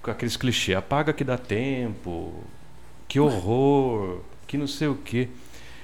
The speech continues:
Speaker 1: Aí os companheiros tentavam discutir, falaram, "Não, mas ela foi casa-, de fato ela foi casada com o cara, não sei o que tem." "Ah, mas foi agredida, não sei o quê, não sei o quê."
Speaker 2: Ué.
Speaker 1: É,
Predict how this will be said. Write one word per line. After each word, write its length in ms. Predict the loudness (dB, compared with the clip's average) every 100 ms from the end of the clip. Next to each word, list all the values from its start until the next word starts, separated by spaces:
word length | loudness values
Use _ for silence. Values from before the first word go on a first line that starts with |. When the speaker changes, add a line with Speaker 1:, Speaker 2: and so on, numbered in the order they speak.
| -14 -14 -14 -14 -12 -14 -14 -14 -4
Speaker 1:
Aí 180 | 0 0
os 120 | 0
companheiros 460 | 0 2 4 4 4
tentavam 400 | 2 4 2 0
discutir, 400 | -6 -8 -6 -4
falaram, 260 | 0 2
"Não, 80 | 2
mas 300 | 0 0 -2 -12 -14 -14 -16 -14 -14 -8 -2
ela 180 | 0
foi 260 | 2 2 2
casa-, 240 | 2 -4
de 100 | -6
fato 240 | -2 -2 2
ela 100 | 2
foi 160 | 4
casada 340 | 4 4 4 0
com 80 | -2
o 40 |
cara, 320 | 0 2 2
não 80 | -2
sei 200 | -2 -2
o 40 | -2
que 60 |
tem." 240 | -2 -4 -4 -12 -14 -14 -14 -14 -14 -6
"Ah, 100 | 0
mas 160 | 2 2
foi 160 | 2 2
agredida, 540 | 4 0 0 -2 -2
não 100 | -2
sei 200 | -4 -4
o 60 | -4
quê, 260 | -2 0 0
não 80 |
sei 180 | -4 -6
o 40 | -6
quê." 200 | -4 -6 -8 -14 -10 -2
Speaker 2:
Ué. 140 | -2 -4 -14 -12 -8
Speaker 1:
É, 480 | -2 2 2 4